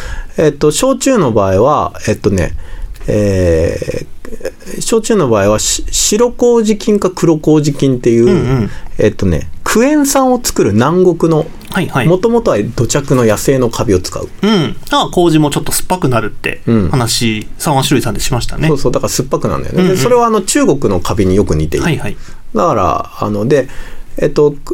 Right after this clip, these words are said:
Speaker 1: 元々は泡盛がおそらく源流で、
Speaker 2: うんうん。
Speaker 1: 泡盛は
Speaker 2: あれ黒麹だったのかな？
Speaker 1: 真っ、うん、真っ黒な土着のカビを使うんだけど、
Speaker 2: うん。
Speaker 1: えっと、で、それかを、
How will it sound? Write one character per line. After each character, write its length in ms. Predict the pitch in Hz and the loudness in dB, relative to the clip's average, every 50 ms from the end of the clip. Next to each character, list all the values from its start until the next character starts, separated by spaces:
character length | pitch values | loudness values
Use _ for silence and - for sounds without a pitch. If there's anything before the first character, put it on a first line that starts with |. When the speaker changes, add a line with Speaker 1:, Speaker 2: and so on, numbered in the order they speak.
| - - | -4 0
Speaker 1:
元 360 | 185 180 208 226 226 - 311 | 0 2 2 2 2 2 4
々 300 | 311 330 330 - - 320 | 4 4 4 2 2 2
は 280 | 285 175 131 101 - - - - - - - - | 2 2 0 -2 -4 -8 -12 -14 -14 -14 -14 -12
泡 340 | - - 151 160 180 208 226 | -8 -4 0 2 2 2 2
盛 680 | 202 170 139 117 104 92 87 80 76 73 71 76 - - - - 101 123 107 104 | 2 2 2 2 2 2 2 2 2 2 0 -2 -4 -6 -8 -12 -10 -10 -8 -4
が 140 | 104 117 120 | -2 0 0
お 80 | 104 101 | 0 0
そ 120 | - 131 | 0 -2
ら 80 | 117 90 | -2 -2
く 100 | 92 87 | -2 0
源 260 | 85 101 92 87 87 | 0 0 0 0 0
流 240 | 87 85 82 82 87 | 0 0 0 0 0
で、 180 | 107 104 - | 2 2 2
Speaker 2:
う 40 | 202 | 4
ん 40 | 214 | 4
う 120 | 190 160 | 4 4
ん。 60 | 160 | 4
Speaker 1:
泡 140 | 175 185 190 | 2 2 2
盛 60 | 196 | 2
は 60 | 185 180 | 2 2
Speaker 2:
あ 20 | |
れ 100 | 170 160 | 2 2
黒 200 | 151 139 135 127 123 | 2 2 2 2 2
麹 200 | 123 120 123 123 | 2 2 2 0
だ 60 | 120 | 0
っ 40 | - | -2
た 140 | - - 113 | -4 -4 -4
の 60 | - | -4
か 100 | - - | -2 0
な？ 80 | 160 | 2
Speaker 1:
真 0 | |
っ、 20 | 135 | 2
う 40 | 120 | 2
ん、 60 | 123 | 2
真 60 | 131 127 | 0 0
っ 20 | - - - | -2 -8 -2
黒 220 | - 151 131 113 | -2 0 0 0
な 280 | 98 87 78 - - - - 147 135 120 | 0 0 0 -2 -2 -2 0 0 0 2
土 80 | 110 104 | 0 0
着 240 | - 104 - - 101 | 0 -2 -2 -2 -4
の 80 | 98 | -4
カ 140 | 95 - 98 | -2 -2 -2
ビ 80 | 92 92 | 0 0
を 60 | 92 | -2
使 200 | - - - 95 | -2 -4 -8 -6
う 80 | 95 92 | -6 -4
ん 40 | |
だ 100 | 82 80 | -4 -4
け 100 | 82 - | -2 0
ど、 240 | 139 123 120 117 127 - - - - - - - - - - - | 0 2 2 0 -2 -4 -14 -18 -18 -16 -16 -16 -18 -16 -14 -4
Speaker 2:
う 60 | - 160 | -2 0
ん。 20 | |
Speaker 1:
え 80 | 147 143 | 0 0
っ 100 | 139 - | 0 -2
と、 540 | - - 143 139 135 139 135 139 143 147 | -2 0 2 4 4 4 4 4 4 2
で、 100 | 151 185 | 2 0
そ 180 | 180 - - 214 | -2 2 0 2
れ 380 | 233 240 240 240 240 240 240 233 | 4 4 4 4 4 4 2 2
か 280 | - - - - 220 | -2 -8 -6 -6 -6
を、 500 | - - - 226 220 226 175 110 85 - | -4 -2 2 2 4 4 4 2 0 -2